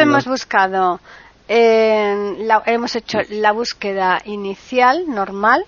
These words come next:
Speaker 2: ¿eh? Metiéndonos de, eh, poniendo lo que queremos y dándole al tres, pero después hemos hecho lo del define, dos puntos y la,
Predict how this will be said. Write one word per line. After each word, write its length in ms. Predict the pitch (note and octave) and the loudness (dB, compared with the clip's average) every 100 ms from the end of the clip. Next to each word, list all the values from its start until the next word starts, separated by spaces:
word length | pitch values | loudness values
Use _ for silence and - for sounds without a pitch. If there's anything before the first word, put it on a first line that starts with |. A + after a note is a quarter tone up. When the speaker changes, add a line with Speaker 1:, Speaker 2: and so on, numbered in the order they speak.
| _ _ _ _ _ _ _ - | _ _ _ _ _ _ _ -8
Speaker 2:
¿eh? 200 | G#3 F4+ - | -6 -4 -4
Metiéndonos 560 | F#3+ G#3 G#3 G#3 G#3 | -4 -2 -2 -2 -2
de, 380 | F#3 G3+ G3 F#3+ - - - - - | 0 0 0 -4 -8 -20 -20 -20 -8
eh, 840 | G3 G3+ G3+ G3 G3 F#3+ G3 F#3+ G3 | -2 0 2 4 4 2 -2 -4 -4
poniendo 1000 | G3 G3 G3+ G3 G3+ G3 F#3+ F#3+ F3+ F3+ | -4 -4 -4 0 2 2 2 0 -2 -2
lo 140 | F#3+ | -4
que 100 | F#3+ | -2
queremos 580 | G3 G#3 B3+ A3 F3+ - - - - | 0 0 2 0 -4 -8 -20 -18 -6
y 80 | |
dándole 360 | F3+ G3 G3+ G#3 | 0 2 2 2
al 140 | G#3+ G#3+ | 2 4
tres, 260 | B3+ C#4+ | 2 2
pero 200 | - A3 | 2 2
después 320 | G#3 - A3+ A#3+ | 2 0 -6 -4
hemos 240 | B3 - | -4 -6
hecho 200 | A3+ C4 | -2 -2
lo 160 | - A3+ | 0 2
del 280 | C4 C4+ | 2 2
define, 640 | G#3+ G#3 - C4+ B3 C4+ F4 - _ _ _ - C#4+ | 0 0 2 2 4 2 0 -4 _ _ _ -8 0
dos 240 | A#3+ B3+ | 2 0
puntos 600 | - C#4+ C#4 C#4 D#4 D#4 | 0 2 2 4 4 2
y 60 | A3 | 0
la, 460 | G3+ G3 F3+ F3 | 4 4 4 0